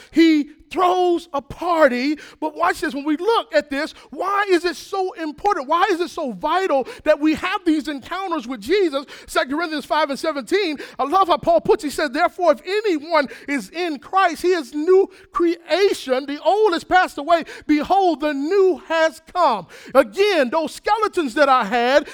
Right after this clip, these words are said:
they are gone now. Come on, somebody. Amen. The things that you did in your past, can I say God hit a reset button on it? Amen. And you can't even find it anymore.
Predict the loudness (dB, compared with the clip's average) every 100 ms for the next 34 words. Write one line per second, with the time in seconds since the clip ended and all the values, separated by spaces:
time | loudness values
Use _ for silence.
0 | -10 -4 2 4 2 2 2 4 4 4
1 | 2 2 -2 -4 0 0 0 2 4 6
2 | 2 -4 -6 0 2 4 4 4 2 0
3 | 0 0 0 4 4 4 2 2 0 2
4 | 6 8 8 4 -2 -6 2 4 4 2
5 | 0 2 2 4 6 6 2 2 0 0
6 | -2 -2 4 6 6 4 6 4 2 -2
7 | 0 2 4 4 4 -2 -4 -2 0 0
8 | -2 0 2 2 2 -2 -2 0 0 0